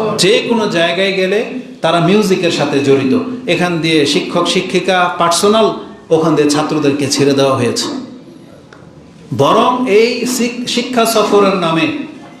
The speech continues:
কিছু মেয়েরা আছে যাদের বাপ মা গার্জিয়ানরা গাইড করে রাখে, তাদেরকে শিক্ষা সফরের নামে অনুমতি নিয়ে শিক্ষকদের সাথে যেতে বাধ্য করা হয়, আর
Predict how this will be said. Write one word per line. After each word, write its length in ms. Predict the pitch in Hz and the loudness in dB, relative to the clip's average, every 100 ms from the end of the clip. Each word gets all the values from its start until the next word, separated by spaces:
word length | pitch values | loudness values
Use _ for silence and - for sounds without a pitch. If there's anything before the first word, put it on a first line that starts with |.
| - | -2
কিছু 240 | 180 180 | -2 0
মেয়েরা 440 | 170 196 214 202 | 0 2 2 2
আছে 320 | 180 170 185 175 | 0 0 0 0
যাদের 300 | 151 156 165 165 147 135 | 0 2 0 -2 -6 -6
বাপ 360 | 139 147 160 - | -2 0 0 -2
মা 140 | 175 | -2
গার্জিয়ানরা 800 | 165 156 156 156 160 156 185 175 - - - - | 0 0 0 0 0 0 -2 -4 -12 -18 -16 -2
গাইড 220 | 147 151 156 | 0 0 0
করে 180 | 156 135 | 2 2
রাখে, 320 | 123 127 117 - - - - | 2 -2 -6 -8 -16 -16 -4
তাদেরকে 380 | 147 147 139 135 | -2 -2 -2 -2
শিক্ষা 400 | - 127 - 175 | -2 -2 -2 0
সফরের 420 | 160 151 - 151 | 0 0 2 2
নামে 380 | 156 156 175 208 - - - | 2 2 0 -4 -8 -14 -2
অনুমতি 480 | 160 180 180 - 170 | 0 2 2 0 0
নিয়ে 340 | 175 185 208 - - - | 0 0 -2 -4 -14 -2
শিক্ষকদের 540 | 185 170 160 - 139 | -2 0 0 2 0
সাথে 440 | 139 135 - 185 202 - - - | 0 -2 0 -2 -2 -10 -16 -8
যেতে 240 | 110 139 143 | -2 0 2
বাধ্য 380 | 139 - 131 | 0 -2 -2
করা 220 | 120 117 110 | -2 0 0
হয়, 180 | 110 - - - - - | -4 -8 -12 -18 -18 -6
আর 140 | 123 | -4